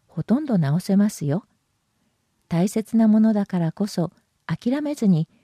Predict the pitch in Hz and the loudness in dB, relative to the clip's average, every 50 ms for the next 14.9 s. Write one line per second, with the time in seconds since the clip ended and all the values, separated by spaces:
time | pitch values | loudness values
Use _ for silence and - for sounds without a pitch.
0 | _ _ _ - 185 180 - - 220 285 277 269 285 330 - - 311 - - - | _ _ _ -8 -8 -8 -6 -4 -4 -2 -2 -2 -2 -4 -6 -8 -8 -8 -6 -6
1 | 208 196 - 160 170 180 - - 185 180 - - _ _ _ _ _ _ _ _ | -6 -6 -4 -4 -4 -4 -4 -4 -4 -4 -4 -6 _ _ _ _ _ _ _ _
2 | - 220 214 - 185 - - 190 - _ - 185 - 190 180 180 180 180 180 - | -8 -8 -6 -6 -6 -4 -4 -6 -6 _ -8 -6 -4 -2 0 2 2 2 0 -2
3 | - - - 139 - _ _ _ _ _ _ _ _ _ _ _ _ _ _ _ | -6 -6 -6 -6 -8 _ _ _ _ _ _ _ _ _ _ _ _ _ _ _
4 | _ _ _ _ _ _ _ _ - - 285 320 349 302 262 202 170 147 139 143 | _ _ _ _ _ _ _ _ -8 -2 0 0 2 2 2 2 2 2 2 2
5 | 156 156 190 202 208 190 214 220 - - 165 151 143 151 - _ _ _ _ _ | 2 2 2 0 0 0 -4 -4 -2 -2 0 0 0 -2 -4 _ _ _ _ _
6 | _ _ _ - 160 170 - - 254 277 269 269 269 262 - - - - 254 254 | _ _ _ -4 -4 -4 -2 -2 -2 -2 0 -2 -2 -4 -8 -12 -10 -6 -4 -2
7 | 262 262 277 269 269 269 269 269 262 254 202 - 190 185 180 180 165 160 156 156 | -2 -2 -2 -2 -2 -2 -2 -4 -4 -4 -4 -2 -2 0 0 0 0 -2 -2 -4
8 | 165 - _ _ _ _ - 156 170 165 - _ - 214 233 - - - 226 220 | -4 -6 _ _ _ _ -10 -6 -6 -6 -6 _ -8 -8 -8 -8 -4 -2 0 2
9 | 208 190 180 175 165 156 151 156 156 160 180 - - _ _ _ _ _ _ _ | 2 2 2 2 0 0 0 0 0 0 -2 -4 -8 _ _ _ _ _ _ _
10 | _ _ _ - 156 - 170 160 220 226 233 240 - - 220 208 196 - 156 135 | _ _ _ -12 -8 -6 -4 0 2 2 2 2 0 -2 -2 -2 -2 0 0 -2
11 | 127 123 107 - _ _ _ _ _ _ _ _ _ _ - - - 330 359 359 | -2 -2 -4 -8 _ _ _ _ _ _ _ _ _ _ -12 -6 -2 0 2 2
12 | 302 240 175 139 131 131 - 147 151 185 196 214 247 - - - 240 240 247 226 | 2 2 0 0 0 -2 -2 -4 -2 0 0 0 -2 -4 -6 -6 -4 -2 -2 -2
13 | 240 233 233 233 233 226 220 214 214 208 - _ _ - 139 - - 175 220 226 | -2 -2 0 0 0 0 -2 -2 -4 -4 -6 _ _ -8 -6 -4 -2 0 0 0
14 | 233 226 220 226 - - 220 - 208 202 220 208 - 208 202 170 196 | 0 0 -2 -4 -4 -6 -6 -4 -2 -4 -4 -2 -2 -2 -2 -2 -4